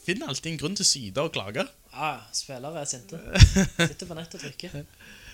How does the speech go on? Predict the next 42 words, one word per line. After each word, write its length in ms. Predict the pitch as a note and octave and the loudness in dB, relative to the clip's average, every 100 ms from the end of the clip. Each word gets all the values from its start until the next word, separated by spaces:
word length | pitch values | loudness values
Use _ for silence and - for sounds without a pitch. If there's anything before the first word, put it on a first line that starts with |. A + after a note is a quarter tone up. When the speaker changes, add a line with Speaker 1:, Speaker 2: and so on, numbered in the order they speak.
| - - | -20 -14
Speaker 1:
Eh, 960 | - D3 C#3+ C#3 C3+ B2+ A#2+ A2+ A2+ B2 C3 - _ _ _ D#3 | -2 2 4 4 2 -2 -4 -6 -6 -8 -12 -16 _ _ _ 0
men 120 | D3 | 6
ellers 300 | D#3+ G3+ F#3+ | 8 8 6
så 80 | D#3+ | 4
så 240 | C#3+ C#3+ D3 | 4 4 2
traileren 720 | C#3 A#2+ B2 B2 A#2 A2 G2 - _ _ - A#2+ | 2 4 6 6 2 0 -8 -12 _ _ -16 -8
interessant 460 | A#2+ A2+ A2 C3 | -4 -2 0 0
ut. 60 | C3+ | 2
Det 100 | A2+ | 2
så 140 | A#2 B2 | 0 0
ut 80 | |
som 140 | A#2+ A2 | -4 -4
kaos 520 | A2+ D3 C#3 - - - | 2 2 2 -2 -4 -4
fra 160 | A#2+ | -4
ende 160 | A2 A#2 | -2 -2
til 160 | A#2 | 0
annet, 240 | G2+ C3+ C#3+ | 0 0 -2
men 240 | A#2+ G#2+ G#2+ - - - - - - | -4 -6 -10 -20 -20 -20 -20 -16 -10
det 80 | |
er 80 | A2+ | -8
kanskje 160 | A2 G#2+ | -6 -4
sånn 100 | G#2+ G#2 | -2 0
slagmarken 560 | G2 F#2 G2 - A2 B2+ | 2 0 0 -2 0 0
er. 80 | D3 - | -2 -8
Speaker 2:
Ja. 80 | C#3 - - - - - - - - - - _ - | -18 -18 -20 -20 -20 -20 -20 -20 -20 -20 -20 _ -6
Ja, 80 | E3 | -4
jeg 60 | F3+ | -4
kjenner 160 | F#3 | -4
jeg 80 | G#3 | -4
er 80 | A3+ | -6
litt 120 | A3+ | -6
mer 120 | G#3 | -6
spesifikk 560 | - F#3+ G3+ A#3+ G3 E3 | -4 0 0 0 -4 -10
nå. 80 | D3 | -8
Nå, 140 | D#3+ D#3+ D#3+ D#3 D3+ D3 D3 - | -6 -6 -6 -8 -8 -10 -14 -18
det 160 | D#3+ D3+ | -12 -10
er 60 | - | -6
ikke 100 | F#3+ | -4
alle 160 | E3 | -4
typer 220 | F#3+ F3+ E3 | -4 -4 -6
spill 300 | D#3+ E3 D#3 | -4 -6 -6
jeg 240 | C#3 B2 | -8 -12